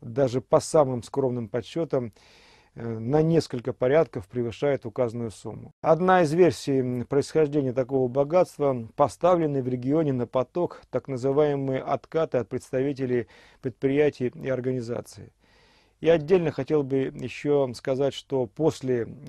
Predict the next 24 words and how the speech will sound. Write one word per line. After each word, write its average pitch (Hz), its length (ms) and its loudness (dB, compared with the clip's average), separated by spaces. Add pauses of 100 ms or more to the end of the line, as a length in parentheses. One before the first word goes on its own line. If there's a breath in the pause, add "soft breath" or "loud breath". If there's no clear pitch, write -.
задержания 123 600 0
Хорошавина 110 720 -6 (420 loud breath)
в 123 100 0
адрес 123 300 4
следствия 156 400 -2
поступает 131 600 0
значительное 131 640 -2
количество 120 540 -4
обращений 143 760 -2
о 147 260 0
его 143 340 0
незаконной 135 720 -4
деятельности 135 540 -6
на 123 120 -8
посту 139 460 -4 (320 soft breath)
губернатора 135 680 -2
Сахалинской 123 600 -6
области, 143 440 -6
которые 131 400 -4
в 120 60 -8
настоящее 127 580 -4
время 131 400 -4 (300 soft breath)
следствием 127 520 -6
проверяются. 113 600 -8